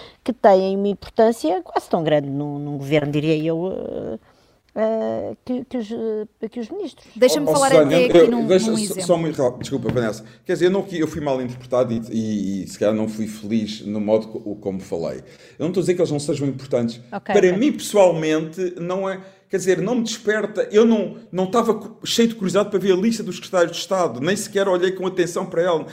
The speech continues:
Speaker 3: Quer dizer, não é uma coisa que pessoalmente
Speaker 1: Não, isso eu
Speaker 3: me
Speaker 1: percebo,
Speaker 3: desperta
Speaker 1: estamos
Speaker 3: muito
Speaker 1: de
Speaker 3: interesse,
Speaker 1: acordo.
Speaker 3: é só isso,
Speaker 1: Até
Speaker 3: mais
Speaker 1: porque
Speaker 3: nada.
Speaker 1: nós agora temos é de os ver em ação, não é? Isso é que vai, isso é que vai
Speaker 3: Exatamente,
Speaker 1: importar.
Speaker 3: absolutamente,
Speaker 1: Claro, estamos de acordo.
Speaker 3: absolutamente.
Speaker 2: E por falar nisso e na orgânica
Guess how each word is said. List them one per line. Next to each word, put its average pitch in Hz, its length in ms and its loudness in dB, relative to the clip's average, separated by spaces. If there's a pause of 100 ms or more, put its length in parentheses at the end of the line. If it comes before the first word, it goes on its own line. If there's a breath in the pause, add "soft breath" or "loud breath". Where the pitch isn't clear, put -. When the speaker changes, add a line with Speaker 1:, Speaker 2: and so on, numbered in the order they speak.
(160 loud breath)
Speaker 3:
Quer - 60 -4
dizer, 202 180 0
não 208 100 -2
é - 20 -2
uma 226 120 2
coisa 214 240 0
que 196 60 -12
pessoalmente 170 560 -4
Speaker 1:
Não, 311 80 -2
isso 247 140 -2
eu - 20 -2
Speaker 3:
me - 60 -6
Speaker 1:
percebo, 208 240 2
Speaker 3:
desperta - 20 -2
Speaker 1:
estamos 247 220 0
Speaker 3:
muito - 20 -12
Speaker 1:
de - 80 4
Speaker 3:
interesse, 214 300 6
Speaker 1:
acordo. 151 100 0
Speaker 3:
é - 20 -12
só 143 220 2
isso, 120 220 -2
Speaker 1:
Até - 220 6
Speaker 3:
mais 139 120 4
Speaker 1:
porque 147 160 6
Speaker 3:
nada. 87 80 -2
Speaker 1:
nós 254 180 8
agora 254 280 8
temos 269 320 4
é 277 100 8
de 269 140 0
os 262 100 -2
ver 285 140 8
em 294 100 8
ação, 277 340 4
não 196 120 -2
é? 175 160 -6
Isso - 160 -2
é 196 40 2
que - 80 -4
vai, 185 180 2
isso 185 140 4
é 190 60 8
que 185 60 0
vai 175 100 10
Speaker 3:
Exatamente, 156 260 2
Speaker 1:
importar. 202 260 2
Speaker 3:
absolutamente, 151 180 2
Speaker 1:
Claro, 254 160 4
estamos 285 260 2
de - 60 2
acordo. 175 300 0
Speaker 3:
absolutamente. - 380 -18
Speaker 2:
E 240 100 -6
por - 80 -20
falar 254 220 2
nisso 240 240 4
e 226 40 2
na 226 80 2
orgânica 208 560 0